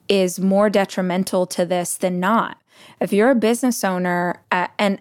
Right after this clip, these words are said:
as a leader of a business or as a leader of a family, you have to be strong, especially in times of crisis. And you need to make sure that you're not hurting yourself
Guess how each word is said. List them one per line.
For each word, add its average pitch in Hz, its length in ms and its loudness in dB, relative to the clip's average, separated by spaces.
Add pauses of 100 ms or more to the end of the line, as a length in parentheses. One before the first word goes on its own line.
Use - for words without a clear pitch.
(120)
as 190 240 0
a 196 60 2
leader 208 540 2
of 180 220 0
a 180 60 -2
business 240 460 0
or 180 80 2
as 180 160 0
a 196 60 -4
leader 220 320 2
of 208 80 -2
a 202 80 2
family, 202 760 0 (140)
you 208 300 2
have 247 240 -2
to 233 100 -2
be 196 100 0
strong, 202 500 2
especially 185 520 -2
in 180 80 2
times 180 260 0
of 170 120 -4
crisis. - 680 -4 (400)
And 185 180 2
you 208 120 4
need 240 180 6
to 220 60 2
make 196 180 -2
sure 190 220 0
that 180 140 -2
you're 180 160 0
not 180 640 -2 (500)
hurting 254 500 4
yourself 185 920 0